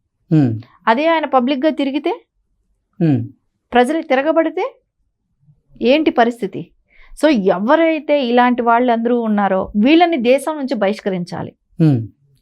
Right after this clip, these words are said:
Speaker 2: ఇండియా నుంచే బహిష్కరించాలి. కొంతమంది వెళ్ళి యూనివర్సిటీలకు వెళ్ళి బోధిస్తున్నారు, పాకిస్తాన్ వాళ్ళకి, అంటే స-, తీవ్రవాదులకి సపోర్ట్గా,
Speaker 1: హ్మ్.
Speaker 2: సపోర్ట్గా మాట్లాడుతూ, కాశ్మీర్ మంది కాదని చెప్పి మాట్లాడే మాటలు,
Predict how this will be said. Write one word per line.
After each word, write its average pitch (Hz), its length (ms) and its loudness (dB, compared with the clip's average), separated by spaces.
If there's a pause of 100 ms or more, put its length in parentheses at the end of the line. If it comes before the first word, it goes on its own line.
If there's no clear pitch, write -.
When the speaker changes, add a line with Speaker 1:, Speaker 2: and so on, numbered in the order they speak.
(120)
Speaker 2:
ఇండియా 269 260 6
నుంచే 311 260 0
బహిష్కరించాలి. 214 840 -4 (320)
కొంతమంది 320 880 0 (380)
వెళ్ళి 339 560 0
యూనివర్సిటీలకు 330 760 -4
వెళ్ళి 294 160 -2
బోధిస్తున్నారు, 247 800 0 (720)
పాకిస్తాన్ 254 760 0 (160)
వాళ్ళకి, 202 460 -4 (280)
అంటే 254 200 -2
స-, - 100 -10 (420)
తీవ్రవాదులకి 370 600 2
సపోర్ట్గా, 262 520 -2 (560)
Speaker 1:
హ్మ్. 135 260 2 (600)
Speaker 2:
సపోర్ట్గా 285 480 2
మాట్లాడుతూ, 294 600 0
కాశ్మీర్ 277 560 -2
మంది 262 300 0
కాదని 330 440 2
చెప్పి 302 220 -4
మాట్లాడే 269 520 0
మాటలు, 240 720 -2